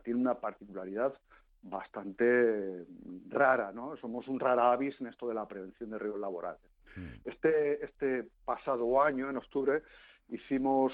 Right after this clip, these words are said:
Speaker 1: una jornada a nivel internacional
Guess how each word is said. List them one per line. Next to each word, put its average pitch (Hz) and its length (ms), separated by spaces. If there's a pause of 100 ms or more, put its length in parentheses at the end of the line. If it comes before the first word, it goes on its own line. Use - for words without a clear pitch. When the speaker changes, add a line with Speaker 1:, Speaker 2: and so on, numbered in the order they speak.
Speaker 1:
una 123 220
jornada 127 560
a 117 40
nivel 110 260 (180)
internacional 123 840